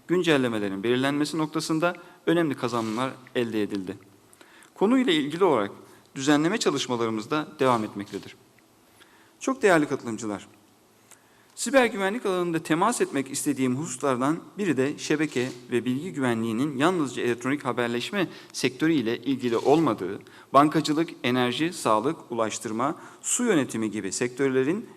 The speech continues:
en önemli çalışma alanlarından birine haline geldiğidir. Elektronik haberleşme altyapılarının güvenliği, enerji, sağlık, bankacılık gibi diğer sektörlerin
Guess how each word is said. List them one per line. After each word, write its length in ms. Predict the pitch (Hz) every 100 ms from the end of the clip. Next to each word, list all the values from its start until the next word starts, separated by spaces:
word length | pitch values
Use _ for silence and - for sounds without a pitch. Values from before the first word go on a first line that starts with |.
| -
en 120 | 226
önemli 340 | 220 156 120 107
çalışma 320 | 131 127 165
alanlarından 580 | 135 113 110 110 123 151 151 127
birine 200 | 120 127
haline 520 | 110 104 101 117 131 - -
geldiğidir. 580 | 110 104 110 104 95 - - - _ _ - - - - -
Elektronik 420 | 139 139 165 165
haberleşme 460 | 160 160 180 185
altyapılarının 640 | 214 185 180 180 170 175 160
güvenliği, 560 | 151 151 147 165 254 - -
enerji, 540 | - 151 151 151 175 226
sağlık, 560 | - 156 143 175 -
bankacılık 560 | 160 208 202 151 139 -
gibi 260 | 131 110 - -
diğer 200 | 151 190
sektörlerin 720 | 202 160 139 131 117 113 147